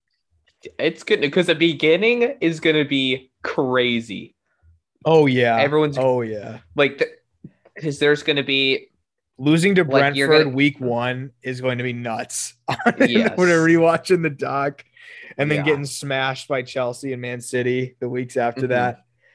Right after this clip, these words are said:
Speaker 2: And then this unbeaten run when we get all of
Speaker 1: Mm-hmm.
Speaker 2: our new guys.
Speaker 1: Yeah.
Speaker 2: Smith Rowe becoming one of the best midfielders in the league. I mean,
Speaker 1: Literally.
Speaker 2: this is just, yeah, I mean, his, his form right now, he is, like, in some of the best form of any of the midfielders.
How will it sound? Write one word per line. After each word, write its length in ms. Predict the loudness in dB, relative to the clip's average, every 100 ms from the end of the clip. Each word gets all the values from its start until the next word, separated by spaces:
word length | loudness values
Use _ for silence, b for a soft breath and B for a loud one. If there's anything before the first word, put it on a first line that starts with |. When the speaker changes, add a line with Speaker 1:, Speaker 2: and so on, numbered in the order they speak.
| _ -6
Speaker 2:
And 160 | -2
then 140 | -2 -2
this 160 | -4 -4
unbeaten 480 | -6 -2 -4 -4
run 460 | -4 -4 -4 -4 -6
when 140 | -8
we 100 | -6
get 140 | -2 0
all 80 | 0
of 60 |
Speaker 1:
Mm-hmm. 80 | -2
Speaker 2:
our 80 | -4
new 180 | -8 -6
guys. 720 | -6 -4 -6 -8 -12 -16 -20 _ _ _
Speaker 1:
Yeah. 160 | -2 2
Speaker 2:
Smith 200 | 2 2
Rowe 340 | 2 4 2
becoming 400 | 2 0 -2 -2
one 140 | -4 -4
of 40 |
the 60 | -2
best 280 | -2 -4 -8
midfielders 580 | -8 -4 -2 -2 -6
in 80 | -6
the 80 | -8
league. 480 | -6 -4 -4 -6 -12 _ _ _ _ -8
I 60 | 0
mean, 40 | 6
Speaker 1:
Literally. 520 | 8 6 4 2 0
Speaker 2:
this 220 | 0 0
is 120 | 0 -4
just, 200 | -4 -6 _ -8
yeah, 280 | -2 0 0
I 60 | 0
mean, 160 | -2
his, 380 | -4 0 0 2
his 200 | 0 -2
form 360 | 2 2 2 -2
right 160 | -6 -8
now, 360 | -8 -6 -8 -8
he 220 | -4 -4
is, 240 | -4 -8 -8
like, 240 | -8 -10 _ _ _ -6
in 220 | -2 -2
some 140 | 0 0
of 60 | 0
the 60 |
best 280 | -2 -4 -4
form 280 | -4 -4 -6
of 80 | -10
any 120 | -10
of 80 | -8
the 80 | -10
midfielders. 640 | -8 -8 -6 -8 -12